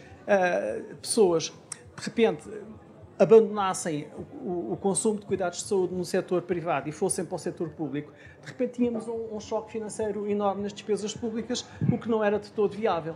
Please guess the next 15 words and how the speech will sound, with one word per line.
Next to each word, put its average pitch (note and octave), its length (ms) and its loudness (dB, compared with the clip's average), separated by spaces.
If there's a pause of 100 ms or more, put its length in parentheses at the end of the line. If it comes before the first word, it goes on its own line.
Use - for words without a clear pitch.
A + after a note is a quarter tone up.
(400)
Portanto, - 360 -2
só, C4+ 160 4
só B3+ 180 6
para B3 140 -6
terminar, A#3 600 2
esta, A#3+ 480 6
esta, G3+ 640 4 (320)
esta G#3 220 6
poupança A#3 500 4
pública F3 400 4
que D#3+ 100 -4
foi B3 140 4
conseguida A3 540 2
de - 80 -10
forma F3 420 2